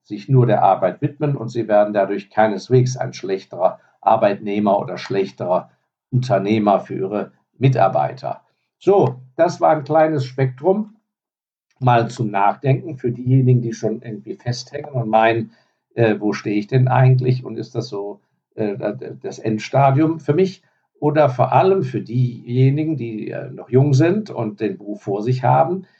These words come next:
bevor sie also loslegen, bevor ihr also loslegt,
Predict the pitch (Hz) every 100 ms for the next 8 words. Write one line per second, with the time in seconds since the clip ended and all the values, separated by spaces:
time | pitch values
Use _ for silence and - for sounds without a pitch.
0 | _ _ - 127 143 143 143 - - -
1 | 139 - 120 120 104 98 _ 123 135 131
2 | 151 165 165 135 127 117 113 107 98 101
3 | 92 123 127 147 175 -